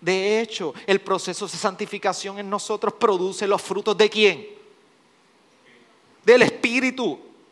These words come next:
¿Y usted sabe cómo, cómo se ven los frutos del Espíritu?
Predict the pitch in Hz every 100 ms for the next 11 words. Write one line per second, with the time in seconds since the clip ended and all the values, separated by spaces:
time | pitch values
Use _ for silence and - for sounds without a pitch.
0 | _ _ - - 247 233 254 254 262 254
1 | 254 262 262 262 262 247 - 240 269 254
2 | 262 254 269 262 240 262 254 285 262 165